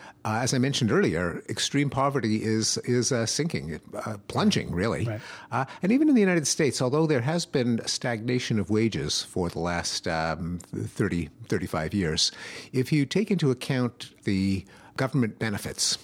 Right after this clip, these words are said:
Speaker 1: the, the hidden welfare state. We don't tend to think of the United States as having a, a, a, a robust welfare state. But when you look at things like the earned income credit, the, uh, Social Security, food stamps, Medicare,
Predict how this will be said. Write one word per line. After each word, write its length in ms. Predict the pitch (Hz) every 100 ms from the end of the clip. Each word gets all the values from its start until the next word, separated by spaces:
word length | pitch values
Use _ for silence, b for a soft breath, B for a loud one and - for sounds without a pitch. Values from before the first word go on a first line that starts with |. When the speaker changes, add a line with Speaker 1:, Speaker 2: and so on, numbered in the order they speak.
| -
Speaker 1:
the, 180 | - 101
the 120 | 110
hidden 280 | 101 170 123
welfare 340 | 120 113 85
state. 240 | 73 - 82
We 80 | 135
don't 260 | 170 165
tend 200 | - 143
to 40 | 117
think 220 | 151 123
of 80 | 98
the 80 |
United 260 | 95 101 92
States 460 | - 92 123 - -
as 220 | 101 -
having 320 | 101 98 95
a, 260 | 92 95 -
a, 280 | 90 90 90
a, 180 | 90 87 90 -
a 220 | 107 101
robust 480 | 98 101 92 104 -
welfare 300 | 104 110 110
state. 320 | - 117 135 - B -
But 80 | 180
when 100 | 180
you 380 | 185 175 165 -
look 320 | 151 175 220
at 100 | 196
things 260 | 175 160
like 220 | 139 127 -
the 260 | 123 120
earned 360 | - 117 113 104
income 520 | 113 117 113 110 107 - _
credit, 480 | - 160 131 127 - -
the, 320 | 90 87 90
uh, 180 | 82 -
Social 340 | - 107 -
Security, 640 | 92 - - 147 123 113 101
food 280 | - 127 110
stamps, 440 | - 113 104 -
Medicare, 460 | 104 110 107 110